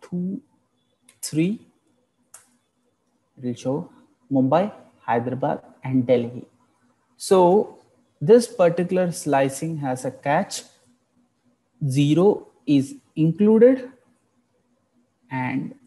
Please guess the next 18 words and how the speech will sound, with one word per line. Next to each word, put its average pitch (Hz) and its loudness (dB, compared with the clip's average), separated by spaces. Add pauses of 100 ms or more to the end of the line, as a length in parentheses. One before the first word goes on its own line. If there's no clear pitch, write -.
three 156 0
is 156 -2 (120)
excluded. - -8 (1400)
What 127 0
do 135 2
you 139 2
mean 131 2
by 123 -4
included 156 -2
and 160 -2
excluded? 190 -4
When 139 2
I 120 -2
say - -8
cities 208 -2 (300)
of 190 0 (840)
zero 131 0
to 143 -2